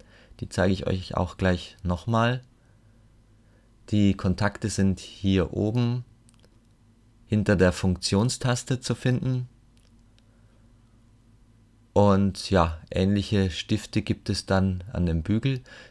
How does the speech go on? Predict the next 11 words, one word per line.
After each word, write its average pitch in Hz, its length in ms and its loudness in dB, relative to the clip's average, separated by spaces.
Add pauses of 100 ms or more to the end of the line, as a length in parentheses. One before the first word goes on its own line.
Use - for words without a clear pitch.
Den 95 140 4
legt 98 260 2
man 95 140 2
über 95 180 2
den 87 220 0
Zylinder 98 500 2
drüber, 113 400 2
drückt - 440 -4
einmal 90 420 0 (640)
feste - 520 2
drauf 90 540 2